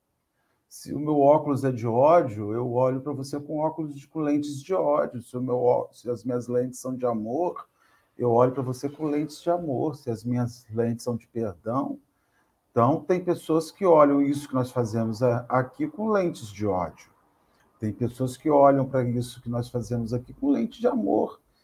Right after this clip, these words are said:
Tem pessoas que olham nas entrelinhas, né? Então, cada um olha o outro com o, o olhar que possui,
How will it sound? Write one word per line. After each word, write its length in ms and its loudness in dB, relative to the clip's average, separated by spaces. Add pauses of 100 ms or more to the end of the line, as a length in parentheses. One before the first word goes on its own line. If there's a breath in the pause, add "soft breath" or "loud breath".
(280)
Tem 100 2
pessoas 480 -4
que 220 0
olham 420 8
nas 220 0
entrelinhas, 960 0
né? 160 2
Então, 560 2 (360)
cada 320 8
um 200 2
olha 340 10
o 120 6
outro 360 6
com 160 -4
o, 800 0 (340 soft breath)
o 120 2
olhar 480 8
que 100 -20
possui, 640 -2